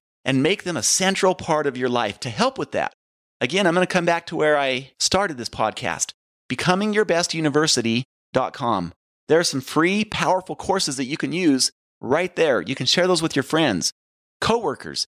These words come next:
If you're a manager or a leader in an organization, share those free ones with your team. Some of them, it may be important enough where they invest in the full course, great. They're just gonna exponentially get better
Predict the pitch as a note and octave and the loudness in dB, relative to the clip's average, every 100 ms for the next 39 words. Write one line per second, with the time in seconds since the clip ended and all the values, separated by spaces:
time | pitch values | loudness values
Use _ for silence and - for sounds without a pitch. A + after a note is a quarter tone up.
0 | _ _ C3+ D3 D3+ - C3 C#3 E3 G3 | _ _ -4 4 4 4 0 0 0 -2
1 | F#3+ D3 C3+ D#3+ E3+ D3 G#2 D#3+ E3 B2+ | 0 2 2 0 0 2 0 0 -2 2
2 | C#3 E3 G#3 C4+ _ _ _ - - F3+ | 2 2 0 -2 _ _ _ -2 0 2
3 | A3 G#3+ - F#3+ A3 F#3+ D#3+ D3+ - F#3+ | 2 0 -2 0 2 2 0 0 0 0
4 | G#2 - _ _ - - F#3+ G3 G#3+ E3+ | 0 -2 _ _ -2 0 0 0 0 2
5 | D#3 F3+ F3 - G3 C#3+ E3+ F3+ - D3+ | 0 0 -2 0 -2 0 0 0 2 2
6 | E3 C#3+ D3+ - D#3+ - E3 - G3+ G2+ | 2 2 0 -2 -4 -2 -2 0 0 2
7 | - - _ _ - F#3 G#3+ - B2 F3 | -2 -4 _ _ -2 0 0 0 -2 -2
8 | F#3 D#3 C#3+ F#3 - D#3+ F3+ E3+ C#3+ C3+ | 0 0 2 0 -2 0 2 2 2 2
9 | E3 F3 A#2+ | 4 2 0